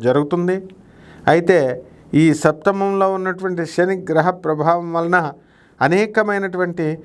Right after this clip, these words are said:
పనులు, పెండింగ్లో ఉన్నటువంటి పనులన్నీ కూడా ఈ యొక్క కన్యా రాశి వారికి అయిపోతాయి. టెక్నాలజికల్గా మరి ఈ పనులన్నీ టెక్నికల్గా మీరు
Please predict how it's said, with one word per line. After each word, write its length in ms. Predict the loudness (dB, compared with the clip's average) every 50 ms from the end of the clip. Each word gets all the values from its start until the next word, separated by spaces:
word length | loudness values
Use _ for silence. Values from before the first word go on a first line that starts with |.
| -20 -20 _ _ 0
పనులు, 280 | 0 2 2 2 2 2 0 0 -2 0
పెండింగ్లో 440 | 0 2 2 2 2 2 2 2 2 2
ఉన్నటువంటి 380 | 0 -2 -2 -2 -2 -4 -4 -2 -2
పనులన్నీ 500 | -2 0 0 0 -2 -2 -2 -2 0 0 0 2
కూడా 160 | 0 0 0 0 -4 -10 _ _ -4
ఈ 40 | -4
యొక్క 180 | -4 -4 -6 -8 -4 -2
కన్యా 240 | -2 0 0 0 0 0
రాశి 200 | -2 -4 -6 -2 0
వారికి 220 | 0 0 0 2 0
అయిపోతాయి. 420 | 0 2 0 0 2 4 2 2 0 -2 -12 -20 _ _ -20 -20 -20 -20 -20 0 2
టెక్నాలజికల్గా 880 | 2 2 2 2 2 4 4 2 2 -2 -2 0 0 0 2 0 0 0 0 -4 -10 -20 -20 -20 -20 -16 -4 0
మరి 160 | 0 2 2 0 -2 -2 -4 -4
ఈ 20 | 0 2
పనులన్నీ 500 | 0 2 2 2 0 0 0 0 0 -4 -2 -4
టెక్నికల్గా 500 | -4 -4 -2 -4 -2 0 -2 2 2 0 2 2
మీరు 140 | 0 -2